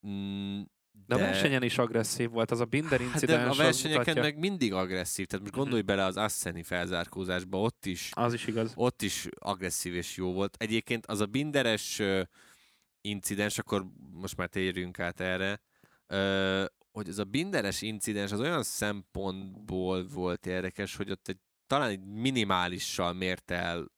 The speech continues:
Speaker 1: azt a féktávot, és, és ért össze annyira Binderrel, hogy már az egy extra manőverre sarkalta Brad Bindert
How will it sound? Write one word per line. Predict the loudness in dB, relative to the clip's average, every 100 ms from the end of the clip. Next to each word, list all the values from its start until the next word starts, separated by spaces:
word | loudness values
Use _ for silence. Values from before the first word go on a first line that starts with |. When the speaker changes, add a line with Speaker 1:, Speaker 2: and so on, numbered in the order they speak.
| _ _
Speaker 1:
azt | -12 -10 -8
a |
féktávot, | -6 -4 -4 -2 -2 -2 -4 -4
és, | -6 -6 -8 -12 -12
és | -10 -6
ért | -2 -2 -2
össze | -6 -4
annyira | -4 -4 -4
Binderrel, | -4 -4 -2 -2 -2 -2
hogy | -6 -4
már | -2 -2
az | -2
egy | -4 -6 _ -20 -20 -20 -20 -20 -20 -20 _ -8
extra | -2 -2 0 0 4
manőverre | 4 2 0 2 2 0
sarkalta | 0 0 0 0 -2 -2
Brad | -2 -2 -2
Bindert | -4 -2 -2 0 -2 -4